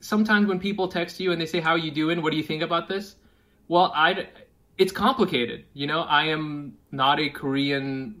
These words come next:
woman. I'm not an, an Asian American woman who lives in Georgia. I, I wasn't there. I don't know these people. It's horrifying, you know, as any American should feel. It's horrifying. It's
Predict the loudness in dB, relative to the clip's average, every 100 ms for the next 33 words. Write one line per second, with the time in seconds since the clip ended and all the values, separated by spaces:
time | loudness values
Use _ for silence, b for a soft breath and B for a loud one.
0 | -10 -8 -4 -2 0 2 0 -2 -6 -8
1 | -8 -8 -8 -6 -6 -4 -4 -4 -4 -4
2 | -2 -2 -2 -2 -4 -2 -2 -2 -2 0
3 | 0 -2 -4 -2 -4 0 2 2 2 0
4 | 0 0 -2 -4 0 0 0 -8 b b
5 | b b _ 0 0 -2 -12 0 4 6
6 | 6 6 4 6 4 0 -4 -10 -8 -4
7 | -2 0 -2 -2 -4 -2 -2 0 0 -2
8 | -6 -8 -8 -4 -4 -4 -6 -4 -4 -4
9 | -6 -6 -6 -10 -12